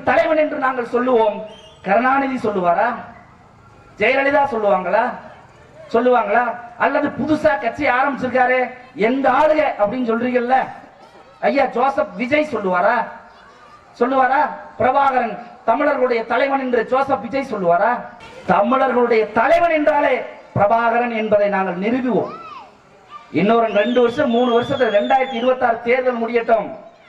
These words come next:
தலைவர் பிரபாகரன் என்று ஸ்டாலினை சொல்ல வைப்போம்.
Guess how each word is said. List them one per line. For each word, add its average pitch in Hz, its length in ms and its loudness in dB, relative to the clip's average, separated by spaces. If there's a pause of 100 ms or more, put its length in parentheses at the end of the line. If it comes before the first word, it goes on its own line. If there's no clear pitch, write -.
(320)
தலைவர் 302 480 4
பிரபாகரன் 311 560 2
என்று 294 240 -4
ஸ்டாலினை 311 600 0
சொல்ல 302 220 4
வைப்போம். 285 400 0